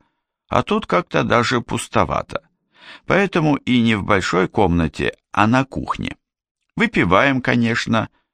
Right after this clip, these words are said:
но по чуть-чуть. И разговор заходит о приближающемся шестидесятилетии Юрия Давыдовича, о том, дадут ли ему по этому случаю орден или как.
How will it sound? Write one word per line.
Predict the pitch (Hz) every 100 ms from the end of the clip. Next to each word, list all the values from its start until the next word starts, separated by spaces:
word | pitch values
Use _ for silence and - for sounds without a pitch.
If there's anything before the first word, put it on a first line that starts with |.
| _ -
но | 117 147
по | - 139
чуть-чуть. | - 131 - - - - - - _ _ _ _ _ _
И | 110 113
разговор | 127 110 120 160 180
заходит | 147 135 - 147 139 - -
о | 110 -
приближающемся | - 101 90 98 110 139 131 - 120 - 110
шестидесятилетии | - 90 - 104 127 - 139 147 131 85 71 50 50 50 _ _ -
Юрия | 98 90 78 64
Давыдовича, | 64 123 196 170 80 - - - _ _ - -
о | - 95
том, | 190 175
дадут | 123 123 185 -
ли | 139
ему | 127 139
по | 117
этому | - - 90
случаю | 85 143 135 - 120 - _
орден | - 120 80 58 57 50 _ _ _ _ _
или | 101 117 120 117 - _
как. | - 50 -